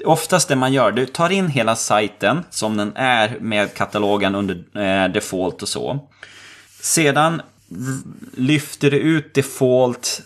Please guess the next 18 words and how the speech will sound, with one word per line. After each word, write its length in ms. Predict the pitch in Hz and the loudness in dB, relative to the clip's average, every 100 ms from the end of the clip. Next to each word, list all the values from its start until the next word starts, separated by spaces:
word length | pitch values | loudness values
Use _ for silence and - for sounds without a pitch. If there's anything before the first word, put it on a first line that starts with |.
| - | -4
till 380 | 127 110 107 104 | 0 0 0 -2
sin 240 | - 110 | -2 0
egen 300 | 110 104 107 | 0 0 0
katalog 680 | 113 - 113 127 123 117 - | -2 -2 0 2 2 0 -2
och 80 | |
sen 160 | 123 139 | 0 0
lägger 380 | 139 156 139 127 | 2 0 2 0
du 60 | |
in 300 | - 160 147 | -2 -2 0
den 200 | 120 113 | 2 2
som 200 | 113 110 | 0 0
det 80 | 107 | 0
vore 240 | 113 107 110 | 0 0 0
en 100 | 117 | 0
plattform. 880 | - 139 - - - 175 104 - - _ - - - | -2 -4 -4 -8 0 0 0 -6 -14 _ -20 -20 -10
Och 100 | 110 | 0
då 140 | 135 | 0
kommer 500 | 147 175 156 143 - | 2 0 2 2 0